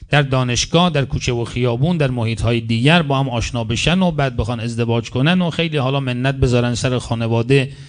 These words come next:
بعداً خانواده رو هم خبردار کنن و پای اونا رو هم بیارن وسط، این جور ازدواج‌ها جالب نیست و نتیجهٔ خوبی هم معمولاً نداره. معمولاً، اینو من نمی‌گم به عنوان یک گویندهٔ دینی و مذهبی، نه، اینو آمار میگه،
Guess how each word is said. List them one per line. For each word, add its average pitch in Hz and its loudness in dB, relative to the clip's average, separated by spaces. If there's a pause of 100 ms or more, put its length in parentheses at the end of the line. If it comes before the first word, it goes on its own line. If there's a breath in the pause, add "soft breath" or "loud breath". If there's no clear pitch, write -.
(260 loud breath)
بعداً 127 0
خانواده 120 0
رو 131 2
هم 123 0
خبردار 123 0
کنن 131 -2
و 120 -2
پای 131 2
اونا 123 0
رو 123 0
هم 120 -2
بیارن 120 0
وسط، 151 4 (440 loud breath)
این 233 0
جور 175 0
ازدواج‌ها 123 0
جالب 143 2
نیست 165 -2
و 120 -6
نتیجهٔ 117 -4
خوبی 175 -2
هم 180 0
معمولاً 139 -2
نداره. 139 -6 (840)
معمولاً، 131 0
اینو 156 -4
من 185 2
نمی‌گم 151 0
به 127 0
عنوان 127 0
یک 117 0
گویندهٔ 117 0
دینی 113 0
و 110 2
مذهبی، 107 2
نه، 135 0 (360 loud breath)
اینو 165 -2
آمار 151 2
میگه، 151 0